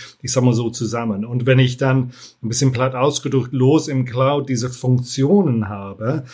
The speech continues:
du hast dann das Thema ereignisgesteuert oder eventgesteuert mal kurz angesprochen, Boris, aber wie baue ich dann aus dieser einzelnen Funktionen meine Anwendung? Wie, wie passt das dann zusammen?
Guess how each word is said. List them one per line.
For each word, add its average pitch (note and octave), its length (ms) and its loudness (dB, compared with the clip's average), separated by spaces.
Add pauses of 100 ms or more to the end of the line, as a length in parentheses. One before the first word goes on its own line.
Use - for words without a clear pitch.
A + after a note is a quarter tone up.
(200)
du A2 100 0
hast B2 220 2
dann B2+ 100 4
das A#2 140 -2
Thema B2 320 2
ereignisgesteuert A#2+ 1120 -2
oder G#2 100 0
eventgesteuert C3 640 -2
mal B2 120 -2
kurz B2 260 -2
angesprochen, B2 640 -2
Boris, A#2+ 260 -2
aber A#2+ 160 0 (280)
wie D3 260 2
baue D#3 460 2
ich D#3+ 220 -4
dann D3+ 300 -4
aus C3 520 -2
dieser B2+ 680 0
einzelnen C#3 460 0
Funktionen C3+ 1120 0 (320)
meine B2+ 340 2
Anwendung? G#2+ 840 -2 (720)
Wie, C3+ 520 0
wie C3+ 140 0
passt - 480 -2
das B2 200 2
dann A#2 280 0
zusammen? A2 600 -2